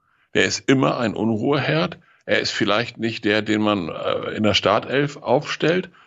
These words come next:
Aber wenn man den in der sechzigsten, fünfundsechzigsten, siebzigsten Minute bringt, kann er immer noch eine gegnerische Hintermannschaft mächtig unter Stress setzen und auch Bälle auf die Außen verteidigen, ver-, au-, Außen verteilen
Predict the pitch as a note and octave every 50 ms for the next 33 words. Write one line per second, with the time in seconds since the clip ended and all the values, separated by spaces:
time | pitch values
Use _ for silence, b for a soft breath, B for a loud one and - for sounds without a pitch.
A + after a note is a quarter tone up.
0 | b b - - G#2+ A2 A#2 A2 A2+ A2 A2+ A2+ G2+ G#2+ A2 G#2+ G#2 G#2+ A2+ B2
1 | B2+ - - B2 - - - - B2 G#2 - A#2+ A#2 A#2+ A2+ A#2 A2+ A2 - G#2+
2 | G2+ - - G#2+ G#2+ G#2+ G#2+ - A2+ G#2 - - - A#2 G#2+ G#2+ G#2+ G#2+ A2+ F2+
3 | E2 - F#2 G2 A2 C#3 D#3+ E3 - B B B B B B B B B - -
4 | A#2+ A#2 A#2 G#2+ - - - D#3+ F#3 E3+ D3 B2 A#2+ A#2 A#2 A2+ G#2 G#2+ B2 C3+
5 | - C#3 B2+ A#2+ A#2+ A#2 - - A2 A2 G2+ G2 G2 - - - - A#2+ C#3+ D#3+
6 | C#3 C3 A#2 G#2+ G#2+ A2+ - - A#2+ A#2 A#2 - F#2 G#2+ A#2 B2+ - - - A#2+
7 | - - - A2+ G#2+ G2+ G2 - - A#2 A#2 C3 C#3+ - - - G2+ G#2 G#2 -
8 | - C3+ C#3+ D3 D3 b b b b b b b b b - A#2+ A#2 A2+ A2+ -
9 | - A2+ A2 G#2 A2 B2 A2 A2+ B2 A#2+ - - G#2+ - - - - E2+ G2+ A2+
10 | A#2+ - D#3 C#3 - B2+ - - C#3+ B2 B2 - D3 C3+ C#3+ D#3 D#3+ D3+ - -
11 | - - - A2+ B2 B2 - - A2+ - C#3 B2+ B2+ C3 B2+ - - - - G#2+
12 | - - - G#2+ A2+ C3 C#3+ D3+ D3+ D3+